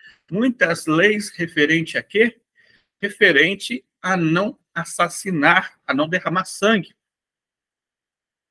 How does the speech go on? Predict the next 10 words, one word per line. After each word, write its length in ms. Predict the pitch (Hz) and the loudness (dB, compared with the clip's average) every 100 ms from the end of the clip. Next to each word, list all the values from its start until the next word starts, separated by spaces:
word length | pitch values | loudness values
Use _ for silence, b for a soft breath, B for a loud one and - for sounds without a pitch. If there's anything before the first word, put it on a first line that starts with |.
| _ _ _ _ _ _ _ _ _ _ _ _ | _ _ _ _ _ _ _ _ _ _ _ _
Sucessivamente, 960 | - 143 131 147 160 202 202 220 - | -10 -6 -2 0 2 4 4 4 0
também 420 | - 196 202 226 240 | -4 -2 0 -2 -4
de 200 | - 185 | -4 -2
não 140 | 165 | -2
roubar, 580 | 160 214 208 208 202 - _ _ _ _ _ _ _ _ _ _ _ | 0 2 6 6 4 -4 _ _ _ _ _ _ _ _ _ _ _
de 100 | 170 | 0
não 160 | 147 | 0
praticar 600 | 127 131 - - 120 - | 0 0 0 -2 -2 -4
atos 260 | - 147 127 | -8 -6 0
imorais, 840 | 147 175 220 202 202 196 - - | 2 2 4 6 6 2 -4 -18